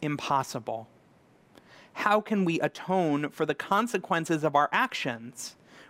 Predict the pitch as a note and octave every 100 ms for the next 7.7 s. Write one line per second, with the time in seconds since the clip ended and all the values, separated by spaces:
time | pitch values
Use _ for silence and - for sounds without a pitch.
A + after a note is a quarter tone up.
0 | - E3 D#3+ - - G#3 F3+ G#3+ G#3 F#3+
1 | F#3+ E3+ - E3+ E3 E3 E3+ D#3+ D#3 -
2 | D3+ - - G3 G3 F3 - D#3 D3 -
3 | D3+ D3 - C#3+ D#3+ D#3+ E3 D3+ A#3+ D3
4 | G2 - - _ _ _ _ _ _ -
5 | - G#3+ G#3+ G3 F3 F#3+ F#3 - A3+ -
6 | F3 D3 B2+ A#2+ F#3 G#3+ _ _ - _
7 | - D#3 - G3 G3+ G3